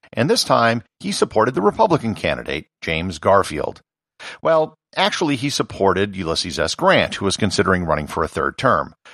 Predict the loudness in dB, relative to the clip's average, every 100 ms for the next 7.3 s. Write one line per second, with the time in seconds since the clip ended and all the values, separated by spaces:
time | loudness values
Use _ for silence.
0 | -4 -2 0 0 0 0 0 -2 -4 0
1 | 0 0 -6 0 2 2 2 4 4 2
2 | 2 -2 0 0 0 0 2 2 0 -10
3 | -16 _ _ _ _ -20 _ -2 2 4
4 | 4 2 -2 -2 0 2 4 4 2 0
5 | 0 0 0 0 2 4 4 0 0 0
6 | 0 -4 -6 -4 -4 0 0 0 -4 2
7 | 2 2 -4